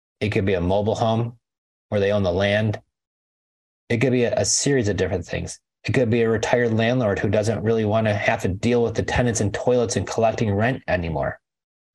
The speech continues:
So in these situations, and I'll go over one that we did, so in these situations, what we do is we can write this up what's called a lease purchase.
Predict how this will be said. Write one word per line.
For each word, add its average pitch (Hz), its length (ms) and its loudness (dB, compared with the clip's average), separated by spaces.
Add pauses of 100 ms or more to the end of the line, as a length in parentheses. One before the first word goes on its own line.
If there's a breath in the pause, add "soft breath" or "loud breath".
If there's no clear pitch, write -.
(340)
So 110 540 0 (180)
in 107 180 0
these 165 220 2
situations, 107 640 0
and 107 80 2
I'll 104 80 2
go 131 160 2
over 151 200 2
one 113 260 0
that 101 120 0
we 98 220 0
did, 85 440 -2 (880)
so 113 140 2
in 110 60 2
these 156 180 0
situations, 113 680 0
what 104 140 0
we 139 220 2
do 101 360 2 (140)
is 104 240 -2
we 127 220 2
can 135 160 0
write 104 240 0
this 98 200 -2
up 101 280 0
what's 104 240 -4
called 104 420 0
a 113 140 0
lease 101 400 0
purchase. - 760 -6